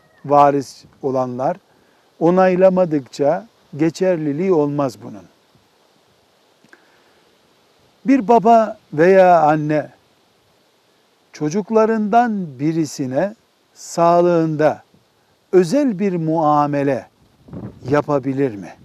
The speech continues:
Mesela beş çocuğu olan birisi çocuklarından bir tanesine özel bir daire verebilir mi? Veya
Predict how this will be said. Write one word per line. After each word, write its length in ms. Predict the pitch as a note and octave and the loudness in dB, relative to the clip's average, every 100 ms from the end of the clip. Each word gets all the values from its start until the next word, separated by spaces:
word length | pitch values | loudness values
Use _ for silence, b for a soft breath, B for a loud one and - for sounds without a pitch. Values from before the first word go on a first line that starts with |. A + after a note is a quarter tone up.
| - _ _ _ _ - - - - - - - - - | -20 _ _ _ _ -20 -20 -20 -20 -20 -20 -20 -12 -6
Mesela 580 | D#3+ E3 D3+ D3+ C#3+ E3+ | -2 0 4 4 2 -2
beş 360 | D3+ F3 D3 | -2 -2 -2
çocuğu 360 | - C#3+ B2+ D3 | -6 -6 -4 -2
olan 440 | C3+ C3+ C3 B2 | -2 -2 -4 -6
birisi 480 | A#2 G#2+ G2 E3 G3+ _ _ _ _ _ _ _ | -12 -12 -12 -12 -12 _ _ _ _ _ _ _
çocuklarından 840 | - F#3 G#3+ G#3+ G#3 G3+ G3 F#3+ F3+ | -2 -2 0 0 0 -2 -2 -4 -6
bir 100 | F#3 | -6
tanesine 720 | D3 B2+ A#2+ G#2+ B2+ F3 A3 _ - | -6 -6 -10 -12 -8 -8 -8 _ -2
özel 420 | G#3 F#3 G3 F3 | 0 0 0 -2
bir 140 | F3 | -4
daire 460 | D3+ D3+ C3+ C3+ F#3 | 0 0 0 -2 -2
verebilir 500 | E3 D3 C#3 C#3+ C#3+ | 0 0 0 0 -2
mi? 120 | G2 - _ _ _ _ _ _ b b b b - | -4 -18 _ _ _ _ _ _ b b b b 0
Veya 580 | F#3+ F3+ E3+ D#3+ D#3 | 2 4 4 4 0